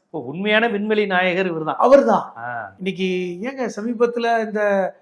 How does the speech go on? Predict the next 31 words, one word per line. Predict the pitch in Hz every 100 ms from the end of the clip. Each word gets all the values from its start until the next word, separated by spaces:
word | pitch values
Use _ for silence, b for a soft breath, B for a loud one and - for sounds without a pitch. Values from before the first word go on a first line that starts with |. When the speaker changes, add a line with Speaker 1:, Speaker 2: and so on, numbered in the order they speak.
| _
Speaker 2:
சுனிதா | - 220 269 262
வில்லியம்ஸை | 247 240 233 220 226
அழைத்து | 202 208 240 254
வந்தது | 240 233 233
யாருன்னு | 220 214 208 208
நினைச்சீங்க? | 190 196 185
Speaker 1:
இவருடைய | 190 233 226 220
அந்த | 202
போட்டு | 190 226 226
தான் | 220 202
போய் | 196 196
அந்த | 180 170 165
Speaker 2:
இவருடைய | 220 240 240 233
Speaker 1:
ஸ்பேஸ் | 220 - 233 240 233
Speaker 2:
SpaceX | 202 -
நிறுவனம். | 208 196 185 185
Speaker 1:
அந்த | 226 208
இதுதான் | 208 196
போய் | 185
நிக்கா-, | 170 160 156
Speaker 2:
ஏன்னா |
Speaker 1:
காப்பாத்துது. | 269 302 294
Speaker 2:
இன்னைக்கு | 277 285 277
வந்து | 277 277 302
நாசாவே | 247 220 277 277 285 277 269 269 285 254
வந்து | 240 240 285
எலான் | 254 226 269 254
மஸ்கை | 254 247 240
நம்பித்தான் | 220 226 240 - 262 262
செயல்பட்டு | 226 226 226 220
கொண்டிருக்கிறது. | 208 196 185 185